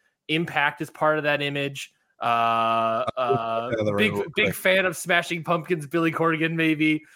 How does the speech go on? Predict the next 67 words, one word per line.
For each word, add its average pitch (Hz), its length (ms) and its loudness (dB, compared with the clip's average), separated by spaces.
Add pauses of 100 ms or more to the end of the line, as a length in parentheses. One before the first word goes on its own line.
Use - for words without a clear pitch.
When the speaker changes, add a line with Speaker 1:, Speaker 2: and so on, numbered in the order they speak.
(140)
Speaker 1:
Uh, 156 300 2
I 139 80 0
doubt 113 240 -2
it. 110 140 -10
I 127 120 0
doubt 104 240 -6
it. 101 140 -12
I 113 60 -4
don't 117 200 -6
think 117 140 -4
Speaker 2:
I'll 139 60 4
Speaker 1:
he 147 60 4
Speaker 2:
get 170 120 6
Speaker 1:
did 170 40 4
Speaker 2:
it. 170 80 -2
Speaker 1:
that. - 160 -12
Speaker 2:
You 147 100 4
know, 165 140 4 (100)
I 135 100 2
can 143 80 0
say 160 180 4
Impact 139 360 2
really 104 260 0
quick. - 380 -2 (340)
Uh, 92 460 2 (1300)
good 110 140 -2
try. - 240 0 (920)
I 156 60 -4
Speaker 1:
Yeah, 165 140 4
Speaker 2:
pre-, 135 60 2
Speaker 1:
the 139 60 2
Speaker 2:
I - 40 4
Speaker 1:
report 190 300 2
is 160 140 0
that 147 80 -2
Speaker 2:
appreciate 147 260 -4
the 123 60 -8
attempt. 131 320 0
Speaker 1:
Impact 120 160 -16 (240)
s-, - 140 -14
offered 139 280 0
him 135 120 0
a 127 80 0
lot 131 240 2
of 123 80 -6
money, 113 480 -4
and 110 640 -6
I'm 156 240 2
gonna 143 200 0
guess 127 360 0
he 123 180 -8
then 117 240 -2
used 113 300 -6
that 107 220 0
to 110 100 -6
leverage 101 400 -6
a 98 40 -10
better 95 260 -8
deal 92 180 -12
with 85 100 -16
W 90 200 -12
W 92 160 -14
E, - 20 -14
since 151 260 -4
he 160 120 -10
wasn't 123 260 -2
using 110 340 -8